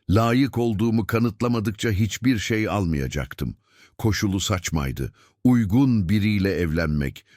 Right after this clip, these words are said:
çocukları olmak, aile adını ileriye taşımak. Gözyaşları. "Reddettim. Onun parasını istemedim, ondan hiçbir şey istemedim.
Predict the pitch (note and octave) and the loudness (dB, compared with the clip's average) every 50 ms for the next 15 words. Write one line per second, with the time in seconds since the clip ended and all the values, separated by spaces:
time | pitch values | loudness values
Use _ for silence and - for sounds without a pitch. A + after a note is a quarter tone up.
0 | _ _ - - A2+ G#2+ - G2+ - - A2 A2+ A2 A#2 A2 A2 G#2 F2+ F2+ E2+ | _ _ -2 0 0 0 0 -2 -2 -2 0 0 0 0 0 0 0 0 0 -2
1 | D#2+ - - _ _ _ _ _ - A2+ A2+ A2+ A2+ A2 A2 B2+ A2+ G#2 F#2+ D#2+ | -2 -6 -12 _ _ _ _ _ -2 0 2 2 2 2 2 0 0 0 0 0
2 | G#2 G2 G#2 G#2+ - - A2 G2+ A2 G#2 F#2+ G#2 G#2 G2 - - D#2 B1 - - | 0 0 0 0 0 0 0 2 2 2 2 2 0 0 -2 -2 -4 -4 -2 -4
3 | C#2 B1 A#1 A#1+ - - _ _ _ _ _ _ _ _ - G2+ A2 F#2+ C2+ D#2 | -4 -4 -4 -8 -10 -16 _ _ _ _ _ _ _ _ -2 0 0 0 -2 -4
4 | C#2 A#1 - - C#2 C2+ A#1 A#1 G#1+ - - _ _ _ _ _ _ _ _ _ | -4 -6 -6 -6 -6 -6 -6 -8 -10 -12 -16 _ _ _ _ _ _ _ _ _
5 | - E2 C3 D#3 C3 G2 G#2+ B2+ G#2 - - A2+ A2 F#2 D#2 C2+ - - _ _ | -2 0 2 2 2 0 0 0 -2 -2 -2 0 0 0 0 -2 -4 -6 _ _
6 | _ _ _ _ - A2+ B2+ C3+ B2+ G#2+ A#2+ A#2 A2+ A#2 G2+ G#2 A2+ A#2 A#2 A2+ | _ _ _ _ -2 0 2 2 0 0 0 0 0 0 0 0 2 2 2 2
7 | G#2 - - B2 A#2 G#2+ G2 E2 G2+ A2 G2+ F#2 A#2+ B2 G#2+ A#2+ A#2+ A#2 A2 A#2 | 2 0 0 0 2 0 0 0 0 0 0 0 0 0 0 0 2 2 2 0
8 | G2+ - G3 A#3+ - A#2+ A2+ G#2+ F2+ - - A#2+ G#2+ G2 F2 C#2 D2 C2 A#1+ | 0 -2 -2 0 0 2 0 0 0 0 0 0 0 0 0 -2 -2 -4 -4